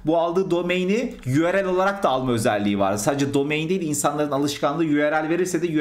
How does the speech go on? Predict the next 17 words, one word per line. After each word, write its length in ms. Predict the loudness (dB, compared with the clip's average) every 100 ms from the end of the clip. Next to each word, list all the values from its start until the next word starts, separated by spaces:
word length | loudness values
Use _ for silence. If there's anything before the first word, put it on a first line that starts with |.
| 0
R 100 | 0
L'i 100 | 0
parse 340 | -2 0 -2
ediyor. 340 | 0 0 -2 -4 -14 -4
U 80 | -2
R 140 | 0
L 220 | 0 -2 0
parser, 560 | 0 0 -2 -2 -4 -12 -18 -4
e, 260 | 0 0 0
function'ında 720 | 0 0 0 -2 -2 -2 0
bir 200 | -2 -2 -8
zafiyet 580 | -2 0 0 0 -2 0
bulmuştum 540 | -2 -2 -2 -2 -2 0
ve 200 | 0 -2 -8 -2
parsing'in 520 | 0 0 -2 -2 -2
sonucundan 720 | -2 -2 0 -2 -2 -2 0
mesela 600 | -2 0 0 0 0 -4